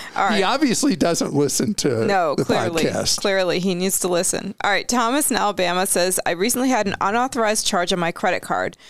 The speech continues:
Speaker 1: Due to an alert, I was able to challenge it and hopefully stop the purchase.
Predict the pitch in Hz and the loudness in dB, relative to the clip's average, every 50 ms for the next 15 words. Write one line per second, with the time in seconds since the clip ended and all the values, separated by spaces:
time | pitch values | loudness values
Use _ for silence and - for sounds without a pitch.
0 | - - - - - 226 240 254 285 285 302 339 311 269 208 175 185 202 - - | -20 -20 -10 -4 -2 0 2 2 2 2 2 2 2 2 2 2 2 0 0 0
1 | 190 180 190 185 - - 185 180 220 214 233 - - 247 202 180 185 185 196 175 | 0 0 0 0 0 -2 -2 -2 -2 -2 -2 -2 0 0 0 0 0 0 0 0
2 | 196 - - 190 165 196 180 - - - 190 190 - - 190 160 160 - - 165 | 0 0 0 0 0 0 -2 -2 -2 -2 0 0 0 0 0 -2 -2 -4 -8 -8
3 | - - 208 196 - - - - 190 - - | -4 -4 -4 -2 -2 -2 -2 0 0 -2 -2